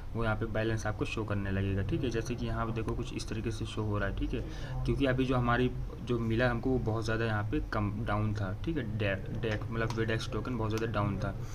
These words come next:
तो इस वजह से ये बहुत कम शो हो रहा है। उसके बाद यहाँ पे अपने यहाँ इस पर क्लिक करना है बिल्कुल ऊपर जाके और यहाँ पे अपना जो एड्रेस है, contact address, उसको paste कर देना। Paste करने के बाद इसको आप add token पे क्लिक करके ऐड कर लेना।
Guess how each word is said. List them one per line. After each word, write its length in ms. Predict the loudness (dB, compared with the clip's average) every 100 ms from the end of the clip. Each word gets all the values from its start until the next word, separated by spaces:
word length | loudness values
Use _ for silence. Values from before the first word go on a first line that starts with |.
| -6 -2
तो 80 |
इस 120 | -2 0
वजह 220 | 0 0
से 140 | 2
ये 120 | 0
बहुत 420 | 0 0 -2 -4 -2
कम 160 | 0 0
शो 180 | -2
हो 180 | 0 0
रहा 140 | 2 0
है। 280 | -2 -4 -8 -8 -10 -12 -16
उसके 220 | -8 -2
बाद 160 | 0 0
यहाँ 180 | 0
पे 60 | 0
अपने 240 | 0 0 0 0 0
यहाँ 440 | 2 2 2 0 0
इस 80 |
पर 160 | 0 0
क्लिक 240 | 2 0 0
करना 180 | 0 2
है 40 |
बिल्कुल 240 | 2 2
ऊपर 220 | 0 2 2
जाके 260 | 2 2
और 160 | 0 2
यहाँ 200 | 0 0
पे 100 | 0
अपना 240 | 0 0
जो 240 | 0 2 2
एड्रेस 320 | 0 0 -2
है, 60 | -2
contact 380 | -2 -2 -2 0
address, 300 | 0 0 -2
उसको 200 | -2 -2
paste 320 | 0 -2 0
कर 140 | 0 0
देना। 200 | 0 0 -2 -6 -6 -2
Paste 300 | 2 2 2 2
करने 280 | 4 2
के 60 | 4
बाद 180 | 4 4
इसको 200 | 2 2
आप 180 | 2 2
add 200 | 0 2
token 240 | 0 2
पे 100 | 0
क्लिक 240 | 2 2 2
करके 260 | 0 2
ऐड 160 | 2 2
कर 120 | 2
लेना। 180 | 0